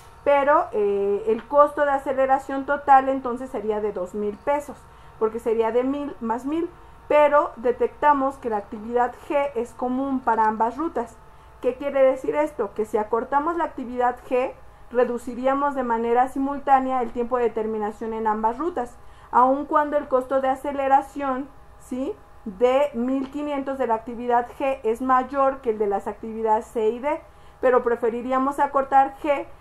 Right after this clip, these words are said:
puesto que el costo, eh, total ahora sería de mil quinientos y no de dos mil si reducimos C y D, y sería mejor reducir únicamente el tiempo en G.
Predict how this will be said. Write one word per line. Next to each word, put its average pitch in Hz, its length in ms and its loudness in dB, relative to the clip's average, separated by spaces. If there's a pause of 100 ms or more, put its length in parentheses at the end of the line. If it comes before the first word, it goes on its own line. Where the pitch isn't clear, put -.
(160)
puesto 233 360 2
que 220 60 0
el 214 120 -2
costo, 254 680 2
eh, 208 360 -2
total 254 580 6
ahora 220 340 6
sería 220 320 -2
de 233 100 4
mil 254 220 -4
quinientos 294 680 -4
y 240 120 -2
no 240 200 0
de 247 140 0
dos 254 240 0
mil 294 280 -4 (240)
si 240 140 0
reducimos 233 600 -2
C 220 180 0
y 226 120 2
D, 277 200 -2 (300)
y 226 60 -6
sería 233 340 2
mejor 254 360 0
reducir 220 420 -4
únicamente 226 680 -2
el 202 100 0
tiempo 202 380 -6
en 190 120 -10
G. 208 260 -2